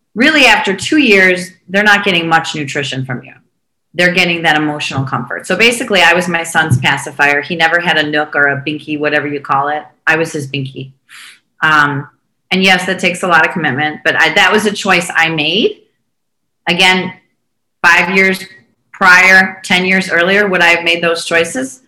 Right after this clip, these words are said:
Probably not, because I didn't have that wisdom. And, you know, I, I thank God, like, I, I lived, I've lived a great life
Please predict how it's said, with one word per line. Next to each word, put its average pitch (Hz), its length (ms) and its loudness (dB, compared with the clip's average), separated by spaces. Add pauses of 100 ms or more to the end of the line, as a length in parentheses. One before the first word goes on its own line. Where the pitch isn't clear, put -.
(420)
Probably 190 240 2
not, 156 340 4
because 165 220 -6
I 165 60 0
didn't 175 260 -2
have 156 140 0
that 156 200 0
wisdom. 175 460 0
And, 151 420 -4 (480)
you 180 120 -2
know, 165 80 4
I, 160 320 4
I 160 440 0
thank 175 220 0
God, 175 480 4 (120)
like, 156 340 0
I, 160 280 2 (300)
I 170 100 -4
lived, 190 320 -2
I've 208 200 2
lived 262 160 0
a 214 40 2
great 180 260 2
life 175 460 4